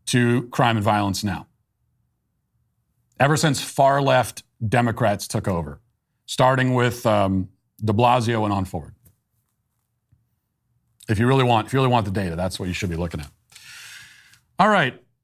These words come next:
This is from, uh, oh, I gotta mention this. This is from the Military Times. It says, "Pentagon attributes U F O sightings to spies and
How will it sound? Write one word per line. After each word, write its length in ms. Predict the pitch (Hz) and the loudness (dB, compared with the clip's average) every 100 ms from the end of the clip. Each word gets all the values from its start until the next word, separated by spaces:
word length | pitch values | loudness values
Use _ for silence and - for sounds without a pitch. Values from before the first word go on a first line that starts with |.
| _ _ - - _ | _ _ -16 -16 _
This 200 | 220 214 | 0 2
is 180 | 233 - | 0 2
from, 480 | 196 175 165 147 143 | 4 4 4 2 2
uh, 360 | 131 123 113 - - _ | 2 0 -2 -8 -20 _
oh, 60 | 120 | -2
I 80 | 117 | 2
gotta 160 | 131 | 2
mention 300 | 113 113 101 | 0 -2 -2
this. 160 | 92 87 | -4 -2
This 120 | 110 | -4
is 120 | 117 | -4
from 260 | - 120 104 | 0 0 0
the 80 | 98 | 0
Military 560 | 113 123 120 113 107 | 0 0 0 0 0
Times. 720 | 92 110 104 90 87 92 87 104 | -2 -2 0 0 0 -2 -4 -6
It 120 | 92 | -4
says, 380 | - 110 104 - | 0 0 0 -4
"Pentagon 640 | - 226 247 180 123 110 | -2 0 0 0 2 2
attributes 540 | 101 139 127 123 - | 0 0 2 0 0
U 280 | 110 110 202 | -2 0 2
F 140 | 196 135 | 0 0
O 160 | 156 | 0
sightings 560 | - 110 98 95 95 - | 0 0 0 0 -2 -4
to 120 | 107 | -6
spies 920 | - - - 160 123 92 87 101 - - | -6 -8 2 4 4 0 -2 -6 -6 -6
and 200 | 90 | -6